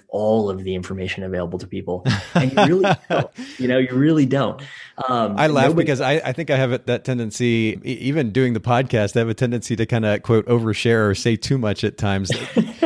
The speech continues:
Speaker 2: It's less is
Speaker 1: Well,
Speaker 2: more so much of the time, right?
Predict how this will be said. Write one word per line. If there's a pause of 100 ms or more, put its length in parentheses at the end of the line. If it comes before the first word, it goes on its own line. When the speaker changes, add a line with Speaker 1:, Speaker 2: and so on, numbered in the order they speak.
(160)
Speaker 2:
It's
less
is
Speaker 1:
Well,
Speaker 2:
more
so
much
of
the
time,
right?